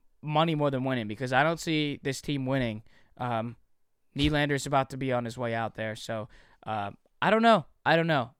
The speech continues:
Is Nylander going to Colorado? I started seeing some of those rumors. This team's gotta get it together in terms of what roster moves they wanna make to become a contender because we remember from game one against the Lightning in the first round of the playoffs,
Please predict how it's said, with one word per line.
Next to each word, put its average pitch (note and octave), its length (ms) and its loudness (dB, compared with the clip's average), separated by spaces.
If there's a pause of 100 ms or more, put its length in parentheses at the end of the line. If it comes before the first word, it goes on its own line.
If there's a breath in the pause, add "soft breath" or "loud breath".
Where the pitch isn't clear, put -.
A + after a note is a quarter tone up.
Is C3+ 140 -8
Nylander E3 400 -4
going D#3 180 -4
to D3+ 60 -6
Colorado? D3 460 -2
I C#3 100 -2
started C#3 240 -6
seeing C#3 240 -6
some C3+ 180 -10
of C3+ 40 -6
those C3+ 180 -6
rumors. C3+ 400 -6 (420 soft breath)
This D#3+ 140 -4
team's F#3+ 240 -6
gotta E3 180 2
get D3 180 0
it D3+ 80 -6
together D3 380 -4
in C#3+ 80 -6
terms C3+ 320 -6
of B2+ 180 -10
what C#3+ 240 -4
roster C#3 360 -2
moves C3+ 180 -6
they C3+ 80 -6
wanna B2+ 180 -4
make B2+ 340 -6
to B2 320 -8 (400 soft breath)
become D3+ 380 -2
a D3 80 0
contender D3 520 -6
because C#3 400 -6 (600 soft breath)
we E3+ 120 0
remember F#3 260 2
from F3+ 180 -4
game F3+ 220 2
one F3 160 0
against D#3+ 260 -4
the D#3 60 -6
Lightning D3+ 320 0
in C#3+ 60 -6
the C3+ 80 -8
first D3 240 -6
round C3+ 160 -2
of A#2 100 -10
the - 40 -14
playoffs, B2 280 -2